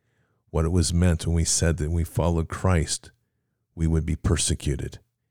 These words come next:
And when we followed Christ, we know that they would have to sacrifice. And I would say that as we continue to walk down this gauntlet, more and more those words will ring truer each day.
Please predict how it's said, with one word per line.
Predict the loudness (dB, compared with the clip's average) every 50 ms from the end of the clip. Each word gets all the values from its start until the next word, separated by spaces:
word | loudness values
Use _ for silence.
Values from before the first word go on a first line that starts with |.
| _ _ _ _ _ -4
And | 0 2
when | 2 2
we | 2
followed | 2 0 0 0 2 2 0 -2
Christ, | -4 -4 -2 0 0 2 2 0 0
we | 0 2
know | 2 2 2 2
that | 0 -2
they | -2 -2
would | -2 -2 -2 -4
have | -4 -6 -6 -6
to | -4 -4
sacrifice. | -4 -2 -2 -2 -4 -4 -6 -6 -6 -6 -8 -8 -8 -8 -8 -10 -10 _ _ _ _ _ _ _ _ _ _ _ _ _ _ _ -4
And | 0 2
I | 4
would | 4 4 4
say | 2 2 4 6 6
that | 6 4 2
as | 0 2 2 2 2
we | 2 0
continue | 0 0 -2 -2 0 2 4 6 6 6
to | 4 4 2
walk | 2 2 2 2 0 0
down | 0 2 2 4 4
this | 2 2 0 -2
gauntlet, | -2 -2 -2 -2 -2 -2 -4 -6 -8 -8 -10 -14 _ _ _
more | -8 0 2 4 6 6 6
and | 6
more | 6 6 6 6 6 6 4
those | 4 4 4 4 4 2
words | 2 4 4 4 4 4 2 0
will | 0 0
ring | 2 2 0 0 0 -2 -4
truer | -4 0 2 4 6 6 6 4 2 -2 -4
each | -8 -10 -10 -8 -8 -8
day. | -4 -4 -2 -2 -2 -4 -6 -10